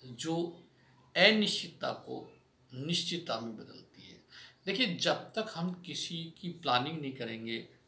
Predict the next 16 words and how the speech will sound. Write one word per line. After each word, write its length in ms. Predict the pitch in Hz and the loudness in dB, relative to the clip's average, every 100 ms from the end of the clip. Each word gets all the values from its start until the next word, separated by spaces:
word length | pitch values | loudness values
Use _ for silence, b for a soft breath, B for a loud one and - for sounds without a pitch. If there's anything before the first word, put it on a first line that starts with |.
| - | -12
तब 200 | - - | -10 -4
तक 100 | - - | -4 -4
हम 240 | 147 - | -6 -2
target 420 | - - - - 120 | 0 2 0 -2 -4
अचीवमेंट, 600 | - - - - - - | -6 -10 -12 -14 -8 2
सबसे 400 | 240 240 269 269 | 2 2 -4 -6
पहले 500 | - 135 143 170 B B B B | -2 -2 0 -2 B B B B
हमारा 300 | 131 135 143 | -2 4 6
जो 120 | 139 143 | 6 2
first 420 | - 262 262 - | 0 0 0 -4
काम 400 | 135 123 117 113 | 0 0 0 -4
है, 260 | 127 - b b _ - | -6 -8 b b _ -14
वो 240 | 139 175 160 | -6 0 2
है 260 | 175 - - - | 0 -4 -16 6
कल्पना 420 | 190 208 - 208 | 10 10 8 4
करना, 680 | 185 190 180 180 190 - | 6 4 6 4 2 -4